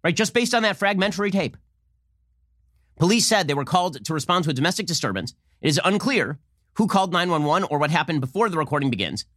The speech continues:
It's not clear from the video if both of the officers opened fire. There are two officers. The second officer has his gun out as the shots are heard. All officers are cooperating. Neither officer has been identified.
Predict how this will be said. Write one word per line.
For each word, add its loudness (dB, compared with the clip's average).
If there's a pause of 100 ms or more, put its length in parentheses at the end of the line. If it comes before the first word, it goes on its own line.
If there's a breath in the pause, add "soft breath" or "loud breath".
(200 soft breath)
It's 0
not 2
clear 0
from -4
the 2
video 2
if -6
both 0
of -4
the 2
officers 0
opened -2
fire. 2
There -4
are -4
two -2
officers. 0 (180)
The -4
second 0
officer 0
has -2
his -4
gun 2
out -2
as -8
the -2
shots 0
are -4
heard. -2 (960)
All 4
officers -2
are 0
cooperating. -2 (340)
Neither 2
officer 0
has -2
been -2
identified. -2